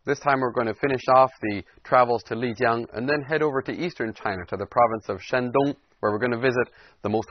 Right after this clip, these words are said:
holy mountain in China, Taishan, and the hometown of Confucius, the famous philosopher.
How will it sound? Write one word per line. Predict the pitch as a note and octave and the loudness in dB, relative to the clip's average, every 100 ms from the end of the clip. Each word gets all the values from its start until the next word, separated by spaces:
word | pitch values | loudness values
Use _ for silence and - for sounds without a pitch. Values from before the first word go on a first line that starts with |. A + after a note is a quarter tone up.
| - | 0
holy | D3+ C#3+ | 0 2
mountain | A#2+ A#2 G2 | 2 0 -2
in | G2 | -6
China, | - A2 F#2 E2+ - | -4 -4 -2 -6 -8
Taishan, | - G#2+ - G#2+ G#2 _ _ _ | -2 -2 0 -2 -4 _ _ _
and | B2+ C3 | -2 -2
the | A2 | 0
hometown | F3 E3+ - A#2+ G#2+ - | -2 -2 -4 -2 -2 -4
of | G2+ F#2 | -6 -6
Confucius, | - G#2+ - G3+ F#3+ F#2 - - _ - | -10 -10 -8 -8 -6 -8 -12 -20 _ -12
the | F#2 | -6
famous | G#2+ G2 - | -4 -4 -2
philosopher. | G#2 G#2 A2+ F#2+ F#2 E2+ | 2 2 2 -2 -8 -8